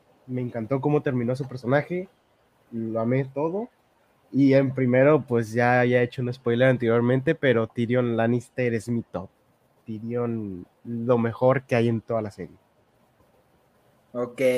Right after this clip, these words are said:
Speaker 2: yo tengo, eh, mi trinidad de personajes favoritos. En, eh, en primer lugar, Tyrion. O sea, Tyrion de por sí, yo soy fan de Peter Dinklage desde antes de ver Game of Thrones. O sea,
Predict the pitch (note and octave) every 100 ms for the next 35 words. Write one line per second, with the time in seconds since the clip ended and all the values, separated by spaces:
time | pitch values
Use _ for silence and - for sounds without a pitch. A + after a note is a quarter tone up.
0 | A#2+ A2 G#2+ A2+ C#3+ D3+ G#3 A#3 B3 B3+
1 | - - - _ F3+ F3 E3 D#3 - E3
2 | D3+ C#3 D3 D#3+ G3 G3 E3+ D#3 C3+ C#3
3 | D3 D#3 C3 B2+ - D2 G2 - _ _
4 | _ _ _ _ _ _ D3 D#3+ D#3+ D#3
5 | D3+ C#3+ C#3 D3 E3+ F#3 F3+ G3 F#3+ D3
6 | C3 G#2+ F#2 G2+ - _ _ C3 D3 C3
7 | B2+ D3 E3 G3 F#3+ F3+ D3+ D3 D3 F3
8 | F3 G3+ G3 G3 G3 F#3+ F#3+ G3 - E3
9 | F3+ E3 E3 D#3 D#3+ D#3 D#3 D#3 C#3+ C3+
10 | C#3 C3+ D3+ B2+ B2 A#2+ B2 A#2 _ A#2
11 | A2 G#2 G2+ - A2+ - A#2 A2+